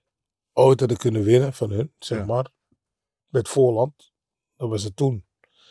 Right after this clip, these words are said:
Speaker 1: Met Zeeburg, met Zeeburg, ja, wonnen we wel gewoon van, van Ajax. Het Voorland was altijd iets lastiger. Maar ja, kan je op, kijk, op dat soort momenten moet je opstaan en hoop je eigenlijk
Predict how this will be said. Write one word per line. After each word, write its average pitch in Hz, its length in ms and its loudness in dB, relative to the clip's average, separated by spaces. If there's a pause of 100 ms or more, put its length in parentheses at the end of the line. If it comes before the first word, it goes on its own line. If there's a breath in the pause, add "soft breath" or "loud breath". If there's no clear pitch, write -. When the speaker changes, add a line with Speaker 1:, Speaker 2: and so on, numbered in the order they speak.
(300 soft breath)
Speaker 1:
Met 107 200 -14
Zeeburg, 101 480 -8
met - 140 -10
Zeeburg, 104 340 -8
ja, 110 140 -4
wonnen 104 300 -6
we 104 300 -6 (360)
wel 104 280 -12
gewoon 101 300 -16
van, 101 340 -14
van 110 160 -16
Ajax. 110 500 -14 (1000 soft breath)
Het - 100 -18
Voorland 120 280 -2
was 110 180 -4
altijd 120 340 -4
iets 131 180 -6
lastiger. 123 580 -8 (400)
Maar 151 180 -14
ja, 120 200 -10
kan 117 240 -10
je 110 160 -8
op, 104 140 -14 (100)
kijk, 110 200 -8
op 107 140 -16
dat 113 140 -8
soort 110 320 -8
momenten 107 440 -8
moet 107 140 -6
je - 80 -14
opstaan 113 520 -4
en 135 360 2
hoop 139 280 4
je 131 80 0
eigenlijk 110 580 -4